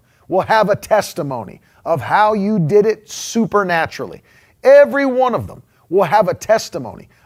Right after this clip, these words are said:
of how you opened the doors, how you provided the finances,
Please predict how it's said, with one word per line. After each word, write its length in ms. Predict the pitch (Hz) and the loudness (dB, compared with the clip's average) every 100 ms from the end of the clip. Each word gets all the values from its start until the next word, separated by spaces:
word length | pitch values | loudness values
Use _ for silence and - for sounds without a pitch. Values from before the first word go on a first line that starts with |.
| - | -4
of 140 | 175 | -2
how 180 | 202 190 | 2 0
you 220 | 175 175 - | 0 -6 -2
opened 420 | 208 - 220 214 | 0 2 -2 -2
the 60 | |
doors, 540 | 175 202 170 92 - - _ _ | 2 2 2 -2 -12 -20 _ _
how 200 | - 180 | -4 -2
you 160 | 180 180 | -2 -4
provided 680 | - 170 120 185 220 233 202 | -6 -6 0 2 4 2 -2
the 60 | |
finances, 720 | 165 185 139 120 104 104 - | -2 -4 -4 -10 -16 -20 -20